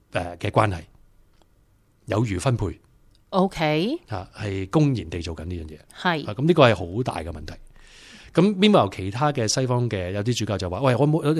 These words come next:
Speaker 1: 呃，即，即係除咗咁 extreme 啊，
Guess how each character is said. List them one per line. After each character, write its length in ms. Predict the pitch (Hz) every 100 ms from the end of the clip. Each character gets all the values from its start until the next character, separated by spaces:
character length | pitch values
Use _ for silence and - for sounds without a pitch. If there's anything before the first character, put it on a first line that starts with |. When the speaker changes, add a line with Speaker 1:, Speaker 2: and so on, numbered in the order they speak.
| 147
Speaker 1:
呃， 60 | 143 151
即， 200 | - 180
即 120 | 208
係 20 | 180
除 160 | - 98
咗 280 | 113 143 139 _ -
咁 300 | 127 120 139 -
extreme 480 | 120 - 160 143 107
啊， 160 | 123